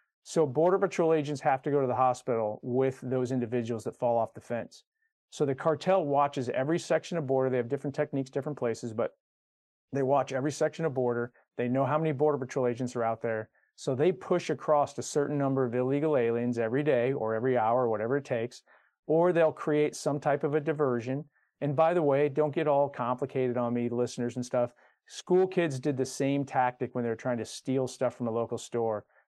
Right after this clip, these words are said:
They'd have one kid distract the store owner,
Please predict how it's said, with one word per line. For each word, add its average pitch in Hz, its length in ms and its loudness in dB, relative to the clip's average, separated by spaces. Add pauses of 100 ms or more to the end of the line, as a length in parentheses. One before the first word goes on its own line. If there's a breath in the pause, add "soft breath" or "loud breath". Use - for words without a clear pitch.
They'd 131 140 0
have 131 220 0
one 135 260 0
kid 143 240 0
distract 123 480 -2
the 120 60 -6
store 160 420 0
owner, 160 380 0